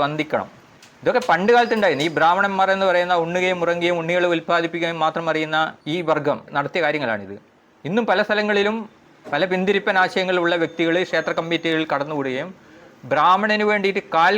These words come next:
കൈകിച്ചൂട്ട് ആചാരം. എന്താണ്? ബ്രാഹ്മണൻ്റെ കാലിൽ കൈ കൊടുക്കൽ. അങ്ങനെ പല അപരിഷ്കൃതമായിട്ടുള്ള ആചാരങ്ങൾ ഇന്നും തുടർന്നുകൊണ്ടിരിക്കുന്നത്.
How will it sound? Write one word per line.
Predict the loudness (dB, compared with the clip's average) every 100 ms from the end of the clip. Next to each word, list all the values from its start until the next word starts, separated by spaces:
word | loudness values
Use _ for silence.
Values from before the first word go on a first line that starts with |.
| 0
കൈകിച്ചൂട്ട് | 0 0 -2 -4 -8 -10 -14 -20 -20 -20 -20 -20 -4 0
ആചാരം. | 2 2 0
എന്താണ്? | 0 0 -2 0
ബ്രാഹ്മണൻ്റെ | 2 2 2 -2 0 0
കാലിൽ | 2 2 0
കൈ | -2 -2
കൊടുക്കൽ. | -4 -6 -10 -14 _ _
അങ്ങനെ | -2 0 4
പല | 4 2
അപരിഷ്കൃതമായിട്ടുള്ള | 0 0 -2 -2 -2 -2 -2 -2
ആചാരങ്ങൾ | 0 -4 -4 -6
ഇന്നും | -4
തുടർന്നുകൊണ്ടിരിക്കുന്നത്. | -2 -2 -4 -8 -8 -12 -12